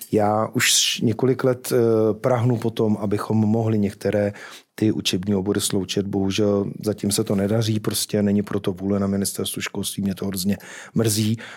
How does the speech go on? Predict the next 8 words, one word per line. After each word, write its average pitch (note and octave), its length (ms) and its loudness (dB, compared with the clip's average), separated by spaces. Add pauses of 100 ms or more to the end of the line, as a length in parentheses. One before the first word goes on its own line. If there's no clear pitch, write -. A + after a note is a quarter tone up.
protože A2+ 360 0
například G#2+ 440 -2
v A2 40 0
naší G#2 240 0
škole G#2 400 2
vyučujeme G2+ 440 2
obor G#2 240 0
cukrář - 640 -4